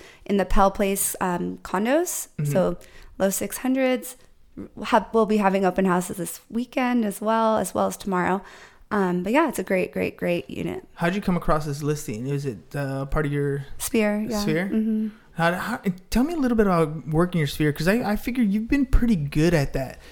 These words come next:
Speaker 2: So what do you, how often do you contact them, or what are you doing to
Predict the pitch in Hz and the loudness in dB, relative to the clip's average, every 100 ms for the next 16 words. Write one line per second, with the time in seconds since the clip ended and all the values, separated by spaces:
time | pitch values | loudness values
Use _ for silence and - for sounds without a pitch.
0 | - - - 180 208 269 320 165 220 247 | -20 -6 0 4 4 2 0 0 -2 -4
1 | 311 277 170 - - 156 151 170 165 170 | -2 0 0 0 -2 0 0 -2 -2 -2
2 | 170 170 165 139 135 139 160 196 214 175 | 0 0 -2 -2 0 0 2 2 2 0
3 | 175 170 165 - 156 143 143 | 2 2 0 0 2 4 4